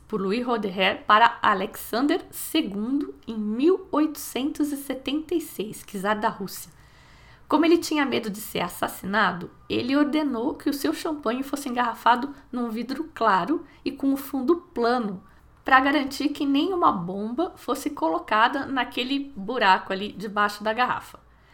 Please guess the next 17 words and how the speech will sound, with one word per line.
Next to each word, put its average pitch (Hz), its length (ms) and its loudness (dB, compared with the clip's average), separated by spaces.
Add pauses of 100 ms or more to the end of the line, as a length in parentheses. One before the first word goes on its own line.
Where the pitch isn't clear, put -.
(300)
A 226 120 8
garrafa 226 400 4
é - 20 -8
transparente 226 720 -6
até 220 340 0
hoje 220 580 -4
e 262 160 -2
é 392 60 0
por 330 320 -2
isso 320 440 0
que - 140 -12
tem 247 240 -2
um 277 140 4
celofane 277 840 0
dourado 233 880 4 (240)
que 262 140 -2
vem 254 300 -4